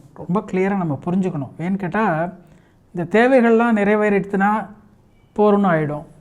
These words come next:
இல்ல, ஏதாவது ஒண்ணு நடக்கலைன்னா கூட சுவாமிக்கு சக்தி இல்ல, ஏன்னா இதெல்லாம் வேஸ்ட்டு, அடுத்த சுவாமி, நெக்ஸ்ட் வீக் வேற சுவாமி, அதுக்கப்புறம் வேற ஒரு சுவாமி, அப்படி போயிட்டே இருப்போம். அது மாதிரி இல்லாம,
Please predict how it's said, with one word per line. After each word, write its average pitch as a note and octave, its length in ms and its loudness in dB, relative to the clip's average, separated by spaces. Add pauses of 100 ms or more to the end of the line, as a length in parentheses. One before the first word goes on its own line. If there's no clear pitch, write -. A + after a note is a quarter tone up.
இல்ல, A3 180 2
ஏதாவது A3 400 4
ஒண்ணு A3 300 2
நடக்கலைன்னா G#3 500 0
கூட A#3 280 -2 (140)
சுவாமிக்கு F#3 520 -2
சக்தி F3 320 -6
இல்ல, D#3 320 -8 (840)
ஏன்னா D3+ 360 -6
இதெல்லாம் D#3 320 -4
வேஸ்ட்டு, D#3+ 460 -6
அடுத்த E3+ 240 -4
சுவாமி, C#3 300 -6 (160)
நெக்ஸ்ட் E3 260 -10
வீக் E3+ 220 -4 (100)
வேற D#3+ 180 -4
சுவாமி, D3+ 320 -8 (380)
அதுக்கப்புறம் E3 400 -4
வேற E3 200 -4
ஒரு D#3+ 120 -6
சுவாமி, D#3 300 -6
அப்படி D3 180 -4
போயிட்டே D#3+ 300 -4
இருப்போம். D3+ 240 -10 (600)
அது D#3+ 180 0
மாதிரி A3 260 2
இல்லாம, F3+ 600 -2